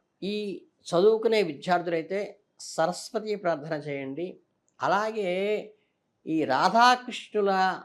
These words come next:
మూర్తి ఉంటుంది. ఈ రాధాకృష్ణుల మూర్తికి చంద్రోదయం టైంలో చక్కగా మీరు, మ్, ఈ పాలల్లో పంచదార మేగడతో కూడిన పాలల్లో కొద్దిగా అటుకులు వేసి నివేదన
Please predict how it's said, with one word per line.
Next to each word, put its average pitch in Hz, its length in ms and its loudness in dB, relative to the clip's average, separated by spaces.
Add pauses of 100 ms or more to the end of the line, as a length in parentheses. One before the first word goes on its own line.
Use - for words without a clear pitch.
(200)
మూర్తి 196 300 0 (100)
ఉంటుంది. 104 340 -6 (220)
ఈ 123 40 -8 (120)
రాధాకృష్ణుల 190 880 -2 (100)
మూర్తికి 143 520 -8 (520)
చంద్రోదయం 202 800 2 (140)
టైంలో 123 400 -6 (960)
చక్కగా 220 540 2 (420)
మీరు, 147 240 2 (720)
మ్, 120 280 -6 (160)
ఈ - 20 -14 (260)
పాలల్లో 220 600 4 (180)
పంచదార 180 540 0 (140)
మేగడతో 170 480 0
కూడిన 151 220 -2 (100)
పాలల్లో 139 380 -2 (160)
కొద్దిగా 151 480 0
అటుకులు 160 340 -4
వేసి 151 240 -8
నివేదన 139 260 -8